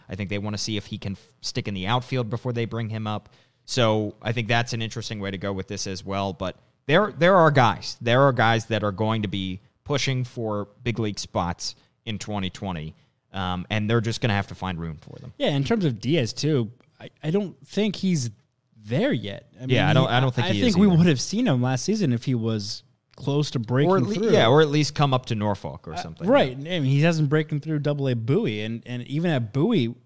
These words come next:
Speaker 2: I mean, we, we spent a lot of time at Bowie last season, especially 'cause they made the postseason. Um, but, uh, you know, he hasn't shown that he is ready for that. I,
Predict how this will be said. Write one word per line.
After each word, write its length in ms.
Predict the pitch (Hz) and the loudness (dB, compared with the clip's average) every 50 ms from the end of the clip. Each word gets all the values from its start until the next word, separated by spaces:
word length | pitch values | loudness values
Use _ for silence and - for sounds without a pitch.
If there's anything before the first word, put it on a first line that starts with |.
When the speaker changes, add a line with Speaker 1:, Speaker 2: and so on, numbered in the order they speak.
| _ _ 123 | _ _ -8
Speaker 2:
I 40 | |
mean, 120 | 117 113 110 | -4 -2 -2
we, 140 | 120 131 139 - _ _ - | -2 -2 -4 -6 _ _ -6
we 100 | 131 156 | -6 -6
spent 180 | - 190 165 | -4 -2 -4
a 40 | 110 | -2
lot 160 | 101 120 156 | -2 -2 -4
of 80 | 165 151 | -2 -2
time 120 | 139 120 | -2 -2
at 80 | 113 101 | -2 -2
Bowie 180 | 110 110 107 107 | -2 -4 -4 -2
last 180 | 104 104 101 - | -4 -4 -4 -4
season, 200 | 110 107 104 101 | -6 -6 -6 -8
especially 420 | - - 120 123 120 - 123 117 104 | -8 -8 -8 -8 -8 -6 -6 -6 -6
'cause 140 | - 113 104 | -8 -8 -6
they 80 | 110 | -4
made 160 | 107 107 107 101 | -4 -4 -4 -6
the 60 | 98 | -8
postseason. 640 | - 113 98 - - - 185 233 175 117 101 101 - _ - - - - - - - - _ _ - | -10 -10 -8 -8 -4 -2 -2 0 0 -2 -4 -6 -8 _ -20 -20 -20 -20 -20 -20 -20 -20 _ _ -8
Um, 420 | 120 117 104 95 90 90 90 - - _ _ _ _ _ _ _ | -6 -4 -4 -4 -6 -8 -10 -14 -16 _ _ _ _ _ _ _
but, 260 | - 147 135 117 - _ _ _ _ _ _ _ _ _ _ _ _ _ _ _ _ - | -6 -4 -4 -4 -6 _ _ _ _ _ _ _ _ _ _ _ _ _ _ _ _ -20
uh, 60 | - 131 | -18 -16
you 160 | - - 151 156 | -12 -10 -8 -6
know, 120 | 156 143 | -6 -4
he 160 | 131 139 170 | -2 2 2
hasn't 240 | 190 185 185 185 151 | 2 2 2 0 0
shown 460 | - - 160 147 156 170 170 160 143 | 0 0 2 2 4 4 4 4 4
that 160 | 139 135 131 | 2 2 2
he 220 | 123 131 156 160 143 | 2 2 2 2 2
is 140 | 127 113 110 | 2 0 -2
ready 320 | 113 113 123 139 147 139 | -2 -2 0 0 0 0
for 140 | 120 120 117 | 0 0 -2
that. 240 | 120 117 117 107 - | -2 -2 -4 -4 -8
I, 140 | 123 127 | -10 -10